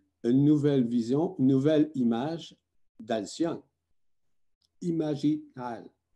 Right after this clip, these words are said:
Donc, c'est une réalité qui nous met en relation, en vision directe avec la source centrale. Mais tout ça se manifeste à l'intérieur de nous.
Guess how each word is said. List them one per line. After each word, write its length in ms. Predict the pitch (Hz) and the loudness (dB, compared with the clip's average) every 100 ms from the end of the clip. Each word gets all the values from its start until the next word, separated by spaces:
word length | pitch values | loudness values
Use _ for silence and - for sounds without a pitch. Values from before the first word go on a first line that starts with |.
| _ | _
Donc, 340 | 117 107 107 - _ _ _ _ | -8 -6 -6 -10 _ _ _ _
c'est 240 | - 113 120 | -10 -6 -2
une 140 | 117 | -2
réalité 800 | 113 117 113 113 110 131 170 - _ _ _ _ | 0 0 0 -2 -4 -4 -4 -8 _ _ _ _
qui 320 | 120 117 117 | 0 2 2
nous 440 | 120 120 117 110 | 2 2 0 -2
met 280 | 123 135 135 | -2 -2 -2
en 380 | 117 113 104 101 | -4 -8 -8 -8
relation, 800 | 113 127 117 - - 127 170 202 _ - | -4 -4 -4 -6 -4 -4 -4 -10 _ -16
en 200 | 135 120 107 - | -10 -10 -10 -8
vision 560 | 175 190 139 156 170 202 | -4 -2 0 0 0 -4
directe 600 | 139 160 156 135 - _ _ - | -2 -2 -2 -4 -8 _ _ -10
avec 360 | 117 113 113 - | -8 -8 -10 -12
la 200 | - 113 | -10 -10
source 280 | - 135 127 | -6 -8 -6
centrale. 520 | 147 135 139 196 - _ _ _ _ _ _ _ _ _ _ _ - | -6 -6 -8 -12 -14 _ _ _ _ _ _ _ _ _ _ _ -8
Mais 160 | 110 117 | -6 -6
tout 140 | - | -6
ça 220 | 131 175 | -6 -6
se 140 | 185 131 | -4 -4
manifeste 560 | 123 123 - 185 - | -4 -6 -6 -8 -10
à 60 | 107 | -14
l'intérieur 360 | 104 90 98 | -14 -12 -14
de 80 | 92 | -14
nous. 180 | 90 87 | -16 -18